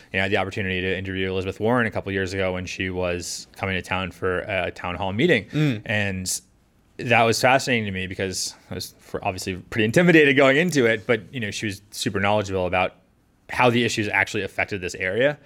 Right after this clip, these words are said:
Speaker 2: Mm.
Speaker 1: And, you know, if we're gonna be talking about things on the national stage, that's how we need to be talking about them, is how do they, aff-, or from the Mariners' perspective, is how do they affect Marshall residents? They're not looking to us for national news.
Speaker 2: It's kind of funny, like, I feel like so many people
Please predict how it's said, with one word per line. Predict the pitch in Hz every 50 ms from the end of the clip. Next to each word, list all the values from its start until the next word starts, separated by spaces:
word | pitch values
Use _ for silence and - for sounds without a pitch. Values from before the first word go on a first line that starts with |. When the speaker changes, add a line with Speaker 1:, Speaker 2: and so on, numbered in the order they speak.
| -
Speaker 2:
Mm. | - 147 156 147 123 104
Speaker 1:
And, | 107 104 101 98 101 - -
you | 123
know, | 107
if | 95
we're | 123 120
gonna | 117 110
be | 107 104
talking | 123 120 117 110 110
about | 104 104 98
things | - 107 98 95
on |
the | 92 92
national | 95 95 90 - 92 85
stage, | - - 92 90 87
that's | 92 90 -
how | - 92
we | 85
need | 85 82
to | 85
be | 87
talking | - 95 82 82
about | 78 78 -
them, | - - -
is | 85 - -
how | 107 101
do | 90 90
they, | 87 85 87
aff-, | 98 - - - 98
or | 104 104
from | - 98 92 82 80 -
the | - -
Mariners' | 92 104 107 107 90 -
perspective, | - - - - - -
is | - - - - _ - - - - - -
how | - 101
do | 104
they | 101 95
affect | 85 - 98 87 - - 82 - - -
Marshall | - 92 87 - -
residents? | - - - - - - - - - - _ _ _ - - - - 127 107 107 -
They're | - 107 113
not | 117 113
looking | 117 110 113 104
to | 101
us | 98 92 - - - - _ -
for | - - - 101 95 90 85 - - _ _ _ _ _ _ - 196
national | 120 98 90 - - 95 85
news. | 80 64 - - - - _ _ _ - - - - _ _ _ - - - -
Speaker 2:
It's | - 131 -
kind | - 180 180
of | 170 175
funny, | 165 160 151
like, | 120 113 110 107
I | 110
feel | 110 - 208 220 226
like | 208 160 123 - - _ _ _ - _ _ _ _ _ _ _ - - _ -
so | - - - - 160
many | 170 165 160
people | 160 - 143 120 127 120 117 117